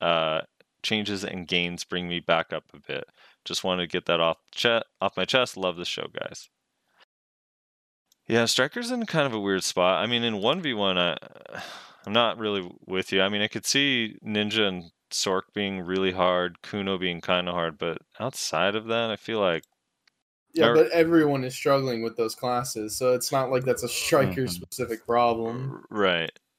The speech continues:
Speaker 1: So, now large
Speaker 2: And
Speaker 1: scale,
Speaker 2: outside of
Speaker 1: though
Speaker 2: those classes, Striker's similar to Zerker in terms of its one v ones, where outside of those, like, iframey classes,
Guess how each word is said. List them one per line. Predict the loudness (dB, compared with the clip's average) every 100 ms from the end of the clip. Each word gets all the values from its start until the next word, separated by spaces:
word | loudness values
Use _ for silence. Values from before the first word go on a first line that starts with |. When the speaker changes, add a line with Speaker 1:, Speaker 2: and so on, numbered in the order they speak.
| _ _ _ _ _ _
Speaker 1:
So, | -8 -4 2 4 6 4 4 2 0 -4 _ _ _ _ _ -4
now | 2 2
large | 4 6 6
Speaker 2:
And |
Speaker 1:
scale, | 8 8 8
Speaker 2:
outside | 8 8
of | 8
Speaker 1:
though | 8
Speaker 2:
those | 8 2 -4
classes, | -2 -2 -4 -4 -6 -8
Striker's | 2 2 4 2 2
similar | 0 2 4 4
to | 2 -6
Zerker | -4 -6 -4 -4 -2
in | -2 -4
terms | -6 -6 -4
of | -6
its | -4
one | -6 -2
v | -2
ones, | 0 -2 2
where | 2 4
outside | 4 2 4 6 6
of | 4
those, | 4 4 4 0
like, | -2 0
iframey | 0 0 -2 -2 -2 -2
classes, | 0 2 2 0 -4 -4 -8